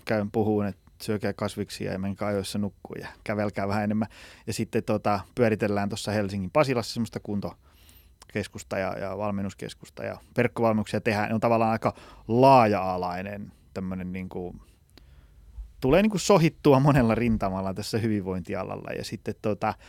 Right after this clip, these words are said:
ää, sit mä kirjoitin kirjan nimeltä Väkevä elämä ja miten mulla oli semmonen mielikuva, että onko se vaimo Kaisa ehdotti, että pitäisikö tästä tehdä podcastia. Sitten, tota, ää,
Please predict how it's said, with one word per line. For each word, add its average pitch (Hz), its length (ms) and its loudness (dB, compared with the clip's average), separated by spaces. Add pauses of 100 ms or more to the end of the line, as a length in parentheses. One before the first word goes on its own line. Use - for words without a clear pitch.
(560)
ää, 110 220 0
sit 101 80 -4
mä 160 100 2
kirjoitin 139 400 2
kirjan 160 320 6
nimeltä 107 340 2
Väkevä 98 480 2
elämä 104 240 -8
ja 101 220 -8 (840)
miten 269 160 -4
mulla 208 80 4
oli 147 60 2
semmonen 147 320 0
mielikuva, 131 400 2
että 113 160 -4
onko 131 140 -4
se 117 220 -4
vaimo 95 500 2
Kaisa 107 440 -8
ehdotti, - 580 -12
että - 180 -20
pitäisikö - 260 -6
tästä - 200 -10
tehdä 98 200 -10
podcastia. - 760 -6 (840)
Sitten, - 420 -4
tota, 98 360 0 (920)
ää, 95 720 -2